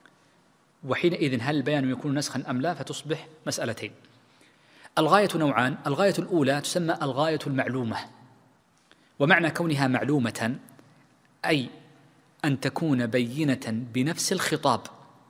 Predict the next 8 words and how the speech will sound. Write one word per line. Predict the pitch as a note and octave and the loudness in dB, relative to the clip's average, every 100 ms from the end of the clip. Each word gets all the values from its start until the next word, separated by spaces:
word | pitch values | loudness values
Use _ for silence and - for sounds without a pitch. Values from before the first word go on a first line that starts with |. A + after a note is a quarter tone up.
| _ _ | _ _
واضحة | B2+ C3 E3 D#3 D3+ | 2 2 2 0 0
بنفس | C#3 D#3+ - | 2 2 0
الخطاب، | C3+ - A2 G2 - - - _ _ _ _ _ - _ _ _ _ - | -4 -4 -6 -8 -8 -20 -20 _ _ _ _ _ -20 _ _ _ _ -2
ثم | E3+ E3+ | 4 4
يأتي | G#3 - | 4 0
خطاب | D3+ D3 G3 F#3 | -2 0 2 2
بعد | E3 D3 C#3 | 4 2 2
ذلك | C3 E3 F3 G3 - | 2 2 2 0 -4